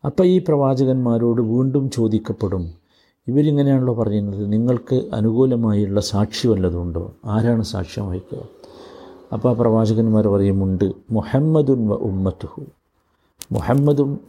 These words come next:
അദ്ദേഹത്തിൻ്റെ സമുദായവുമാണ്" എന്ന്. അപ്പോൾ നിങ്ങൾ ആലോചിച്ച് നോക്കൂ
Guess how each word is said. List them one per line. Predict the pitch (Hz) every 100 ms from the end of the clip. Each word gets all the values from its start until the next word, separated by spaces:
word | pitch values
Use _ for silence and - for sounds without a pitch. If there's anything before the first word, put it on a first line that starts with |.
| _ _ _ -
അദ്ദേഹത്തിൻ്റെ | 104 98 113 110 117 110
സമുദായവുമാണ്" | 107 104 98 95 101 101 98 90 85 85 85 -
എന്ന്. | 85 127 - _ _ _ _ _ _ _ _ -
അപ്പോൾ | 127
നിങ്ങൾ | 123 127 127
ആലോചിച്ച് | 123 120 117 120
നോക്കൂ | 113 117